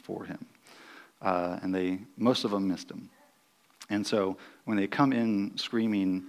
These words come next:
and singing and laying down palm branches, riding on a donkey, fulfilling prophecy, and says, "Ho-, glory to God, Hosanna in the highest, blessed is he who comes in the name of the Lord." Jesus is proclaiming that he is the Holy One of Israel.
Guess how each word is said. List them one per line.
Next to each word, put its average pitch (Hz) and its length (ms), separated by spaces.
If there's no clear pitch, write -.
and 95 140
singing 98 540
and 95 200
laying 110 260
down 101 260
palm 107 260
branches, 92 540
riding 104 280
on 98 160
a 92 40
donkey, 101 300
fulfilling 101 380
prophecy, 101 460
and 92 140
says, 95 300
"Ho-, 113 240
glory 135 320
to 127 100
God, 113 240
Hosanna 110 540
in 104 160
the 98 60
highest, 90 360
blessed 120 300
is 110 180
he 110 160
who 104 100
comes 101 440
in 101 100
the 95 80
name 98 300
of 92 100
the 104 80
Lord." 104 340
Jesus 139 380
is 110 160
proclaiming 110 720
that 92 180
he 135 480
is 95 560
the 98 160
Holy 107 360
One 95 260
of 92 160
Israel. 95 500